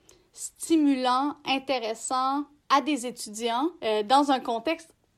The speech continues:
externe au milieu universitaire. Mais en plus, ça, ça permet de créer un réseau qui est, euh, interuniversitaire, interdisciplinaire. Donc,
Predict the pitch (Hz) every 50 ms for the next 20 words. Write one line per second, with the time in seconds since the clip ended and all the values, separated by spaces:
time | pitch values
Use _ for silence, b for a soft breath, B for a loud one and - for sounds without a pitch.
0 | _ - 254 269 262 - - - 311 320 349 349 330 302 269 233 220 214 - -
1 | 233 240 240 240 233 220 240 254 277 269 254 247 214 226 220 226 - - - -
2 | 220 220 247 277 320 339 320 - - - 226 247 247 247 233 233 - 294 359 392
3 | - - 262 247 - - - - 247 247 240 226 254 262 - - - 262 233 226
4 | 214 208 214 311 349 320 285 285 285 294 302 311 302 B B B B B B -
5 | - 262 254 247 247 240 220 208 208 - 220 220 220 262 254 254 233 220 214 214
6 | 233 233 - - - 285 269 269 269 277 277 - - 226 220 - 240 233 233 233
7 | 233 233 233 226 214 202 196 185 196 208 - - - - - - 320 330 269 240
8 | 240 247 262 254 B B B B B B B B 220 240 254 262 269 -